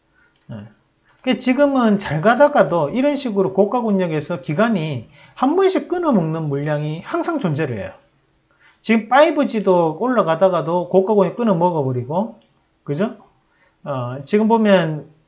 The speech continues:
조선주 안에서도 엘엔지 본행지 관련도 고가 권역에서 지금 끊어먹어버리거든요.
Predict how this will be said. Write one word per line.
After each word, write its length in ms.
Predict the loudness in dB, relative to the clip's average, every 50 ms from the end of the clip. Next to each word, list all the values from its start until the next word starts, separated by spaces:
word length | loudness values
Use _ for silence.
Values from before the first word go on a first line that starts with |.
| _ _ _ _ _ -6
조선주 400 | 0 0 2 2 2 0 4 4
안에서도 340 | 4 4 4 2 0 -2 0
엘엔지 340 | 2 2 2 2 -2 -2 -2
본행지 340 | -2 0 0 0 0 0
관련도 480 | 0 0 -2 -2 -4 -4 -2 -4 -4 0
고가 260 | 0 0 2 2 2
권역에서 300 | 2 2 2 2 -2 -4
지금 140 | -6 -8 -4
끊어먹어버리거든요. 920 | -4 -2 0 2 2 2 2 0 -2 -2 -4 -4 -8 -10 -12 -14 -14 -16